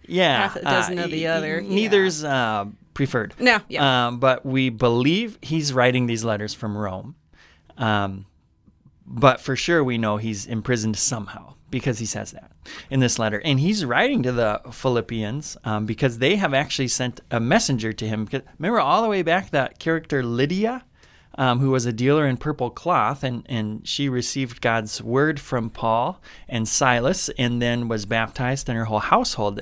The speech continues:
Speaker 1: and starts this house church. And because she's a dealer in purple cloth, she's helping to fund Paul's missionary journeys. Well, they're, they're partners in the gospel now. And so they care about Paul. He cares about them. And so the, the,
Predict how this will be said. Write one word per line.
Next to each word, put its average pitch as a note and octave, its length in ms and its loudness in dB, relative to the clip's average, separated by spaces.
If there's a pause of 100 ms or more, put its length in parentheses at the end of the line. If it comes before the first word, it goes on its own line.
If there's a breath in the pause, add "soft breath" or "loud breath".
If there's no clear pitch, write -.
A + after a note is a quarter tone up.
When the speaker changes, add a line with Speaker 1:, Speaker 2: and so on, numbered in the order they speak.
Speaker 1:
and G#2+ 360 -4
starts - 380 -4
this A#2 200 -4
house - 360 2
church. A3 400 -2 (260 loud breath)
And A#2+ 220 -2
because G#3+ 300 2
she's G#3 180 -2
a G#3 80 2
dealer F#3+ 260 2
in F#3 100 0
purple F3+ 240 -4
cloth, F#3 340 -4
she's C3+ 220 -6
helping C#3 340 -2
to A2+ 80 -4
fund C3 340 -2
Paul's B2 260 2
missionary A2+ 540 -2
journeys. G#2+ 640 0 (260 loud breath)
Well, D3+ 300 2 (380)
they're, C#3+ 480 0
they're C#3 220 0
partners E3 460 2
in E3+ 80 4
the F3 60 4
gospel G#3+ 500 -2
now. G2+ 300 -10 (440 loud breath)
And C3+ 320 2
so C#3 200 2
they B2+ 200 2
care F#3+ 240 0
about B2 320 2
Paul. G#2+ 260 0
He G#3+ 180 -4
cares C#3 300 2
about G#2 300 -2
them. A2+ 300 -4
And B2 220 -2
so B2 220 2
the, G#2+ 440 0
the, A#2+ 340 -2